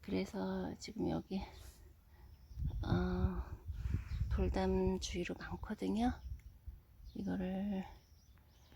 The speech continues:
뽑아야 되나 말아야 되나 고민이에요.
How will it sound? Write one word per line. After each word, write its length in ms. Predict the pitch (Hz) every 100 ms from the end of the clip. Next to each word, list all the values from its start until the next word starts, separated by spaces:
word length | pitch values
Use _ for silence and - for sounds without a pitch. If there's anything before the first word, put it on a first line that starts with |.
| - - -
뽑아야 440 | 233 - 214 208
되나 720 | - 190 202 190 190 190 202 - - - - - - - - - - - -
말아야 380 | 175 175 175 180
되나 320 | 175 175 185
고민이에요. 760 | - 185 185 180 180 175 180